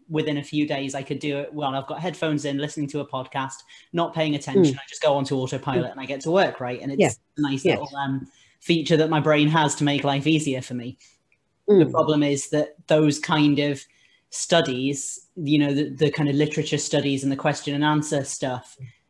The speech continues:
Speaker 2: Mm.
Speaker 1: connects that circuit and gets your brain doing
Speaker 2: Yeah.
Speaker 1: that for things that you maybe wouldn't
Speaker 2: Mm.
Speaker 1: want to be.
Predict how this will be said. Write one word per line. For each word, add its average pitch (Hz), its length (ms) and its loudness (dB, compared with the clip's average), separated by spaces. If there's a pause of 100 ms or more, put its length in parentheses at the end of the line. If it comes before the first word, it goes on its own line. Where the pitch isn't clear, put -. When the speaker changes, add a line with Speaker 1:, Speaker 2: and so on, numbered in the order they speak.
(320)
Speaker 2:
Mm. 160 100 2
Speaker 1:
connects - 640 -10
that 156 160 -2
circuit 160 680 2
and 143 280 0
gets 139 240 -4
your 147 100 0
brain 143 220 2
doing 143 260 0
Speaker 2:
Yeah. 135 100 -2
Speaker 1:
that - 440 -12
for 156 60 -6
things 139 300 -2
that 143 60 -8
you 135 120 -2
maybe 135 240 0
wouldn't 151 280 4
Speaker 2:
Mm. 156 40 4
Speaker 1:
want - 40 -6 (280)
to 151 80 -4
be. 151 120 -8